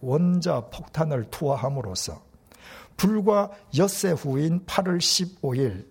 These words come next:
일본 천황 히로히토의 무조건 항복으로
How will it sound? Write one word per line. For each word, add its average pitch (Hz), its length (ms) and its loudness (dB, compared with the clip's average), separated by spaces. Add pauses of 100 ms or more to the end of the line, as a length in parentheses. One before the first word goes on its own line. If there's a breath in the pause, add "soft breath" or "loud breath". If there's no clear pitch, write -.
(300)
일본 196 480 2
천황 175 580 -2 (180 loud breath)
히로히토의 185 960 0
무조건 190 1120 0
항복으로 147 1120 0